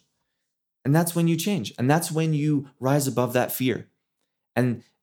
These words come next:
I'll give you a personal example. So for most of my life, I was living in the state of Pennsylvania here in the United States. And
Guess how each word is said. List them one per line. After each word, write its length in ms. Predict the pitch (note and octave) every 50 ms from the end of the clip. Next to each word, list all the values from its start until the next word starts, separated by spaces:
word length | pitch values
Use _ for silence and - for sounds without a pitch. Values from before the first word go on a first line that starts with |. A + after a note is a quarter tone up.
| _
I'll 80 | A#2+ C3
give 160 | C#3 F#3+ F3+
you 180 | F#3+ G3+ G#3 -
a 60 | D3
personal 440 | C#3+ C#3+ - C#3 C#3 C#3 - C3 A#2+
example. 480 | A2+ G#2 G2+ G#2+ G#2+ G#2 F#2 F#2+ F#2+ F#2
So 340 | - - A#2 A2+ A2 A2 - - _ _ _
for 100 | - B2
most 200 | C3 D3+ D#3+ -
of 40 | F#3+
my 80 | F#3+
life, 380 | D#3+ A#2+ G2+ G#2 A2+ C3+ - - _
I 60 | A#2+
was 180 | A#2+ B2 A2+
living 200 | A#2 A#2+ A2+ A#2+
in 40 | A2+
the 60 | A2
state 260 | A2 - - A2 G#2+ G#2
of 140 | G2+ G#2
Pennsylvania 600 | - - G#2+ - - G#2 G2 G#2 F#2+ F#2+ G2 F2+ F2+
here 180 | G2+ G#2 F#2+
in 200 | F#2+ - G2 G2+
the 80 | G2 F#2+
United 280 | F#2+ F#2 F2+ D2+ D#2 -
States. 440 | - - - - - - - - _ _ _ _ _ - - - _ _ _ _ _ _ _
And 260 | A#2 A#2 A#2 A2+ A2